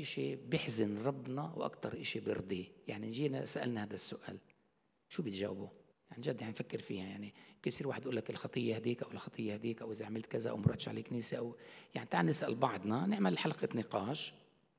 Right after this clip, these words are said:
ها؟ شو أكتر إشي ببسط ربنا عن جد بفرح قلبه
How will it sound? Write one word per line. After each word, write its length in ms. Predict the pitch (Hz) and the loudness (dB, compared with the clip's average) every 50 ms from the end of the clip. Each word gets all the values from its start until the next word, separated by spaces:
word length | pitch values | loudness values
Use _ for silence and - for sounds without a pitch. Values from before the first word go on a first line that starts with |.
| _ _ _ _ _ _ _ _ _ _ | _ _ _ _ _ _ _ _ _ _
ها؟ 300 | - 107 117 165 214 208 - - - - - - - _ _ _ - | -2 0 2 2 0 -2 -6 -12 -20 -20 -20 -20 -20 _ _ _ -4
شو 260 | - - - 233 - - | 0 2 2 2 2 -2
أكتر 380 | - - - - 147 - - 175 | -4 -8 -4 -2 -2 -2 0 -2
إشي 280 | 147 - - - 107 - - - - - - - - - | -2 -2 0 -2 -2 -4 -8 -12 -20 -20 -20 -16 -4 0
ببسط 420 | - - - - - - - - | 0 2 2 4 2 2 2 2
ربنا 460 | - 143 135 139 - 139 165 202 - - - - - - - _ _ - | 0 0 0 0 2 2 2 2 0 -4 -12 -20 -20 -20 -20 _ _ -8
عن 100 | 117 110 | -6 -4
جد 260 | 107 120 143 143 123 | 0 0 0 0 0
بفرح 500 | 107 101 - 127 - - 127 - - - | -2 -2 0 -2 -2 0 0 -2 -2 -2
قلبه 340 | 160 135 135 135 156 190 202 | -2 -2 -2 2 2 0 0